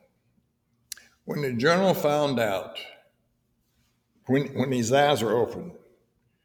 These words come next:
he built a new laundry. With enough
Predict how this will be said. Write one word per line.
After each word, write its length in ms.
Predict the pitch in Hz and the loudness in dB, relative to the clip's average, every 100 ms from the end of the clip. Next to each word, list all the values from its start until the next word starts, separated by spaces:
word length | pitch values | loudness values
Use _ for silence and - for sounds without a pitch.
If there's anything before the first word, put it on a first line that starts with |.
| _ _ _ _ | _ _ _ _
he 160 | 131 | -6
built 320 | 120 147 160 | 0 0 0
a 80 | 160 | -4
new 200 | 135 131 123 | -4 -2 0
laundry. 460 | 123 123 104 87 95 - _ _ _ _ _ _ _ _ _ _ - | 0 -2 -4 -8 -14 -20 _ _ _ _ _ _ _ _ _ _ -8
With 220 | 104 - | -8 -6
enough 280 | 101 120 | -4 -4